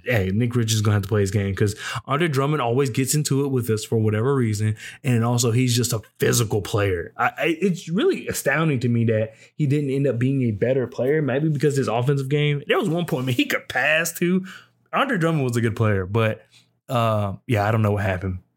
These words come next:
But, yeah, it's not gonna be easy for Nick Richards just because anybody that can, that rebounds in that way provides a tough time for the Charlotte Hornets, and I think it's just gonna be more of that. So the ways we can, uh, kinda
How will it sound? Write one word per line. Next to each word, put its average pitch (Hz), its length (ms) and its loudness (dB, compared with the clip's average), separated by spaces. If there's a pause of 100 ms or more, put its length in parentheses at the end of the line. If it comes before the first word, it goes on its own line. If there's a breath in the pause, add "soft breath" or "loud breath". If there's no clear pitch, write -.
(840 loud breath)
But, 160 220 -2
yeah, 139 140 0
it's 135 220 0
not 160 220 0
gonna 151 140 0
be 139 100 0
easy 131 260 0
for 131 120 0
Nick 123 200 0
Richards 117 300 2
just 113 160 0
because 113 380 2
anybody 123 460 0
that 110 120 0
can, 104 320 0
that 117 400 0
rebounds 113 580 0
in 113 220 0
that 107 240 2
way 104 440 0 (260)
provides 104 480 0
a 98 60 -2
tough - 500 0
time 98 400 0
for 107 240 -2
the 95 80 -2
Charlotte 104 300 0
Hornets, 131 340 0 (340 loud breath)
and 107 140 2
I 107 80 4
think 107 160 2
it's 98 100 0
just 98 140 -2
gonna 104 120 2
be 101 80 2
more 101 340 2
of 98 80 2
that. 92 220 0
So 107 240 2
the 110 60 0
ways 143 220 0
we 135 180 -2
can, 120 320 0 (1400 loud breath)
uh, 117 480 2
kinda 120 500 0